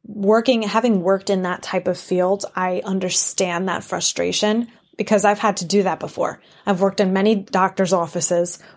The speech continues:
where I have had to <laughs> sit on hold with a patient's insurance, which holds them up, which then gets you yelled at.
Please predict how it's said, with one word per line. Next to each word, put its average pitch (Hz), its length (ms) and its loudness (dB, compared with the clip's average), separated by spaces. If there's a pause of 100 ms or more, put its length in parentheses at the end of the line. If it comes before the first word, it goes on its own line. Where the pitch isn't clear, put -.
where 190 240 2
I 175 180 0
have 170 220 -4
had 180 300 -2
to 180 500 -4 (880)
<laughs> 180 260 -6
sit 226 260 0
on 202 200 0
hold 196 520 -2 (720)
with 214 180 2
a 214 40 2
patient's 214 480 0
insurance, 190 720 -4
which 196 160 -2
holds 294 320 0
them 208 240 2
up, 160 340 -4
which 202 240 -6
then 220 180 0
gets 214 260 -2
you 202 120 0
yelled 202 300 2
at. 156 340 -8